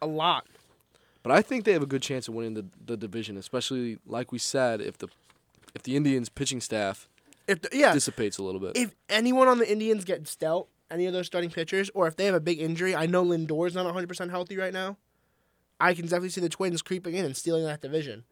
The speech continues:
Speaker 2: It's gonna be interesting to see how it all pans out. Other than the Twins and the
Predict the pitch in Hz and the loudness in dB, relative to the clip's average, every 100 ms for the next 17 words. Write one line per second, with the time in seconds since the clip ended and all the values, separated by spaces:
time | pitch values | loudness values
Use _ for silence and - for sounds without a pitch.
0 | - _ 110 - 139 143 139 139 127 131 | -20 _ -4 -2 0 0 0 -2 -2 -6
1 | 131 - 135 131 127 - - 127 127 127 | -6 -6 -4 -4 -6 -10 -8 -4 -4 -4
2 | 123 110 _ _ - - 131 131 131 131 | -6 -12 _ _ -10 -6 0 2 2 2
3 | 127 143 131 123 139 131 - 123 139 139 | 0 -4 -2 2 2 2 0 -2 0 0
4 | 131 110 139 139 135 123 117 107 | -2 -4 -4 -2 -2 -6 -6 -6